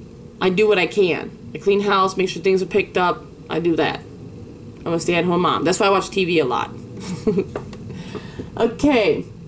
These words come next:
Last question, I think. What's your favorite season? Winter, summer, spring, fall, and why? Summer, because it's hot. You can go swimming.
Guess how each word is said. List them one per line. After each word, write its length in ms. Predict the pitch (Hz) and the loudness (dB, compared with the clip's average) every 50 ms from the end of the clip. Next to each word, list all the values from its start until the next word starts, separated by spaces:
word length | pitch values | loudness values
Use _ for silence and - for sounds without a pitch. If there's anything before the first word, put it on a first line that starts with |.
| - - - - - - - - - - - - - - - - - - - - - - - - - - - - - - - - - - - - - - - - - - - - - - - - - | -16 -16 -16 -16 -16 -14 -14 -14 -12 -12 -14 -14 -16 -16 -18 -18 -18 -18 -16 -16 -16 -16 -16 -16 -18 -18 -18 -18 -18 -18 -18 -18 -18 -18 -18 -18 -18 -18 -20 -20 -20 -20 -20 -20 -20 -18 -18 -12 -2
Last 720 | - 208 220 247 269 285 302 330 320 320 - - - - | 2 4 6 6 6 6 4 4 2 0 -4 -8 -12 -14
question, 540 | - - - 311 294 277 269 - - 220 214 | -16 -4 0 0 0 2 0 -2 0 0 0
I 100 | 185 180 | 0 0
think. 600 | 175 - - 160 - - - - - - - - - - - - - - - - - - - | -2 -2 -2 -2 -2 -4 -8 -12 -14 -16 -18 -18 -18 -18 -18 -18 -18 -20 -20 -20 -20 -12 -2
What's 380 | 185 196 254 311 349 - - 370 | 2 4 4 4 2 2 4 4
your 180 | 370 339 320 | 4 6 4
favorite 480 | - - - 302 294 285 254 277 240 - | 2 2 2 4 4 4 4 2 2 0
season? 540 | - - - 262 247 226 190 190 185 190 202 | 0 2 4 4 4 4 4 2 4 4 6
Winter, 340 | 220 262 262 - 311 285 | 6 6 6 4 2 2
summer, 560 | 269 - - 277 247 254 247 240 233 233 233 233 | 2 2 2 4 6 6 6 6 6 6 6 4
spring, 580 | 233 - - 233 233 220 226 220 226 220 - - - - - - | 2 0 2 4 6 6 6 6 4 2 -2 -6 -14 -20 -20 -20
fall, 520 | - - - 208 202 196 196 202 202 202 - - | -6 0 2 2 4 4 4 2 2 -2 -4 -2
and 300 | - 160 185 190 180 170 | 0 2 2 2 2 2
why? 480 | 160 175 170 180 170 151 139 120 - - - - - - | 2 2 4 4 4 4 2 0 -2 -6 -12 -18 -18 -10
Summer, 600 | - - - - - 233 214 202 165 135 - - - - | -8 -6 -2 0 2 2 2 2 2 2 0 -2 -4 -4
because 360 | 196 190 - 214 190 185 180 | -4 0 2 2 2 2 0
it's 160 | 180 170 - | -2 -4 -4
hot. 440 | - - - - 208 170 131 - - - - - - - - - - - - - | -6 -4 -2 0 2 2 2 0 -4 -10 -18 -20 -20 -18 -18 -20 -20 -20 -10 -2
You 140 | 175 196 190 | 0 0 4
can 180 | 202 202 202 | 4 4 6
go 100 | 190 196 | 6 4
swimming. 720 | 185 - - - - 226 226 226 226 220 220 220 226 220 | 4 2 0 0 2 2 4 4 4 4 4 4 2 2